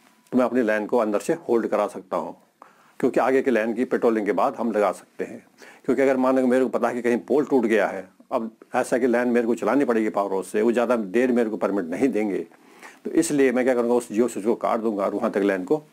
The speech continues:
होल्ड करा दूंगा। तो उसके आगे भी फिर होते हैं हमारे ब्रांच जियो स्विच होते हैं और ट्रांसफार्मर के जियो स्विच होते हैं,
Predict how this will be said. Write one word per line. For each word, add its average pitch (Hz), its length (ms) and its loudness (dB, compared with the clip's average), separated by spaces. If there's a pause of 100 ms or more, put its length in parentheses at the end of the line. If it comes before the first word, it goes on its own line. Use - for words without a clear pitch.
(260)
होल्ड 123 360 -2
करा 87 220 -2
दूंगा। 90 280 -14 (1040)
तो 311 60 -2
उसके - 220 0
आगे 143 380 2
भी 160 100 6
फिर 131 140 2
होते 107 300 0
हैं 98 160 -4
हमारे 98 400 0 (680)
ब्रांच 131 360 0
जियो 120 240 4
स्विच 117 240 -4
होते 104 280 0
हैं 92 240 -8 (560)
और 113 280 0 (1400)
ट्रांसफार्मर 151 460 0
के 147 120 4
जियो 113 200 4
स्विच - 260 -4
होते 104 280 0
हैं, 92 200 -4